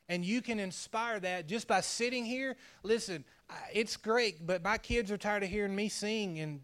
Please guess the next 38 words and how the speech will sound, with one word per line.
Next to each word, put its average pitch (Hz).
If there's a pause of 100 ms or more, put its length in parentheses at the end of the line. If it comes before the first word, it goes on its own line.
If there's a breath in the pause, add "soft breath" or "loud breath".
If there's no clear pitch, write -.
(100)
ch-, -
in 175
the, 160
in 175
the 170
living 185
room 160
on 151
Sunday 160
morning. 156 (240 loud breath)
And 165
I 208
much 220
rather 185
listen 180
to, 160 (120)
to 175
Madison 180
and 160
Lawrence 180
over 160
here 151
singing. 127 (1600 soft breath)
They're 160
over 160
here 151
ducking 151
their 143
head 170
now 135
because 135
they 156
don't 156
like 143
being 143
pointed 143
out 143
either. 160